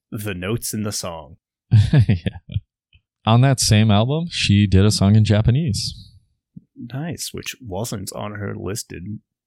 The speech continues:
Speaker 1: languages.
Speaker 2: Yeah, I, w-, I wanted to throw that one in
Speaker 1: Ah.
Speaker 2: afterwards.
Speaker 1: I, I would assume that she
Speaker 2: <laughs>
Speaker 1: just was bad at it.
Speaker 2: Yeah,
Speaker 1: It's like
Speaker 2: I don't
Speaker 1: in
Speaker 2: know.
Speaker 1: Japanese, where they didn't understand it at all, so it didn't place.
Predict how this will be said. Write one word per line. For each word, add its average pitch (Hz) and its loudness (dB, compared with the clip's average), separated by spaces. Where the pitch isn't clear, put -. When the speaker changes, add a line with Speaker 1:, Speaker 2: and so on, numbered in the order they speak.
Speaker 1:
languages. - -12
Speaker 2:
Yeah, 98 2
I, - 0
w-, 98 0
I 101 0
wanted 101 4
to 87 0
throw 92 0
that 90 4
one 87 4
in 90 4
Speaker 1:
Ah. 104 -6
Speaker 2:
afterwards. 90 0
Speaker 1:
I, 101 -6
I 98 -2
would 104 0
assume 98 -2
that 90 -2
she 90 -10
Speaker 2:
<laughs> - -10
Speaker 1:
just - -10
was 82 -14
bad 76 -10
at 78 -10
it. - -14
Speaker 2:
Yeah, 139 -4
Speaker 1:
It's - -4
like - -8
Speaker 2:
I - -6
don't 311 -4
Speaker 1:
in 302 0
Speaker 2:
know. - 4
Speaker 1:
Japanese, 156 -2
where 101 -6
they 95 -8
didn't 117 -8
understand 131 -8
it 98 -8
at 110 -6
all, 127 -6
so 120 -8
it 110 -8
didn't 113 -8
place. - -10